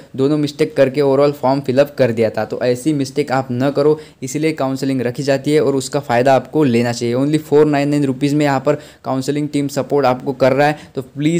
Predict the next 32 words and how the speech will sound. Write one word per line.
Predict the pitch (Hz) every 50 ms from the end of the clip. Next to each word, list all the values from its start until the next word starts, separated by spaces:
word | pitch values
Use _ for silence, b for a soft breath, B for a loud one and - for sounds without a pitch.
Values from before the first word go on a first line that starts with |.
| 156 - -
आप | 135 139 135 131
अभी | 131 135 139
एनरोल | 131 120 120 127 143 165
कर | 170 165 139 120
लीजिए, | 120 117 113 110 117 113
क्योंकि | 123 131 131 151
कल | 143 - - - 143 147 156 156 151 B B B B -
overall | 127 135 139 147 147 151 143 127
जब, | - 151 151 147 -
अ, | 95 123 127 127 123
यहाँ | 127 127 127 127
पर | 127 156 147 - -
आपका, | 127 131 131 - - 151 151 147 147 B B B -
अ, | - 123 123 123
फॉर्म | 123 - 135 143 151
फिलअप | 147 151 139 147 156 135 135
डेट | 131 143 147 - -
आ | 127 135 143
जाएगा, | 135 135 127 123 117 110 101 117 - -
फॉर्म | 131 139 139
फिलिंग | - 147 147 147 147
प्रोसेस | - 131 139 135 151 143 - -
आ | 135 135
जाएगा, | 135 127 131 127 135 131
तब | 127 143 143
से, | 139 - 135
यानी | 127 127 135 135
कि | 147 143
ट्वेंटी | 143 135 127 131 131 139
फर्स्ट | 131 - 139 139 135 135
से | - 151 151
लगभग | 143 131 127 127 131 151 151